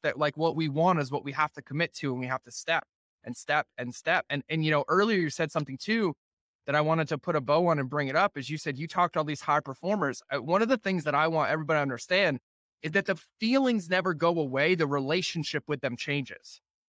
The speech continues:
It's the relationship with them that changes, right? They become a superpower at that point. They become something you notice. It's something you're aware of. And for me, I thought forever, like, "Oh, there's this finish line," right? Like, when I'm here, there won't be any sadness or any fear. And I'm like,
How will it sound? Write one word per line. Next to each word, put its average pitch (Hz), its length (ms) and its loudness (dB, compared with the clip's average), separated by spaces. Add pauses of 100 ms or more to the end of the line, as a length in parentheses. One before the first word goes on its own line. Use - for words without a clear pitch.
(380)
It's 165 200 -4
the 185 100 0
relationship 170 880 0
with 143 140 -2
them 131 160 0
that 120 120 -4
changes, - 540 -4
right? 131 360 0 (260)
They 165 140 2
become 170 500 -2
a 156 80 -4
superpower 139 800 -2
at - 80 -10
that 110 180 -2
point. 127 260 -4
They 135 80 -6
become 160 320 -2
something 170 400 -2
you 160 120 2
notice. 147 500 2
It's 123 180 -12
something 175 300 -2
you're 151 200 2
aware 143 440 2
of. 107 160 -2 (420)
And 165 160 -2
for 156 200 -4
me, 180 400 2
I 156 160 2
thought 170 360 -2
forever, 143 600 -2
like, 117 260 -4
"Oh, 160 140 4
there's 139 220 -2
this 139 220 -6
finish 147 360 -2
line," 92 280 -10
right? 127 240 0
Like, 127 200 -2 (340)
when 165 160 0
I'm 151 120 2
here, 170 200 4
there 135 140 0
won't 147 240 -2
be 147 180 2
any 135 140 0
sadness 123 560 -4
or 120 40 -2
any 131 180 -4
fear. 202 340 -2
And 123 80 -2
I'm 131 80 -4
like, 147 160 0